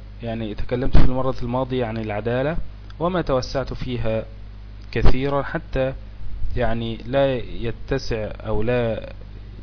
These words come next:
يتوسع الأمر على ما قد، آه،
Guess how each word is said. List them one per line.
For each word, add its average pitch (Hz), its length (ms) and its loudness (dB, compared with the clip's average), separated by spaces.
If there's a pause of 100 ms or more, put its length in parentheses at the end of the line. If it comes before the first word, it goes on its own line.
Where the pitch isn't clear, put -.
(160)
يتوسع 117 680 -2
الأمر 131 380 -6 (1500)
على 123 500 0 (120)
ما 120 560 -4 (200)
قد، 113 180 -6 (160)
آه، 92 640 -10